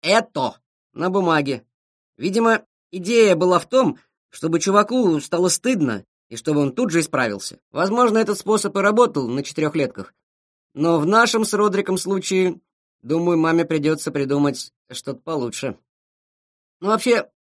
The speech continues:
страшная правда состоит в том, что Родрик держит меня на крючке. Он может изгаляться надо мной как угодно, и я ничем не смогу ответить.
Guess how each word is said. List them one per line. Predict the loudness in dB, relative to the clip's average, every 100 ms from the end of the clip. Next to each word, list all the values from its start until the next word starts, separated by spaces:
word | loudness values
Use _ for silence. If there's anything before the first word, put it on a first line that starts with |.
| _
страшная | -10 -4 -2 0 -2
правда | 0 -2
состоит | -4 -8 -4 -6
в | -4
том, | -6 -6
что | -6 -6
Родрик | -4 -2 -4 -2
держит | -2 -4 -6
меня | -6 -6
на | -6
крючке. | -6 -8 -8 -10 -10 -16 _ _ _ _ _ _ _ _
Он | 0
может | 2 2 2
изгаляться | 2 2 2 0 0
надо | 0 2
мной | 2 0
как | -4 -6
угодно, | -2 0 0 -4 -12 _ _ _ _ _
и | -6
я | -4 0
ничем | 0 -2 -2 0
не | -2
смогу | -4 -2
ответить. | -2 -2 -6 -8 -14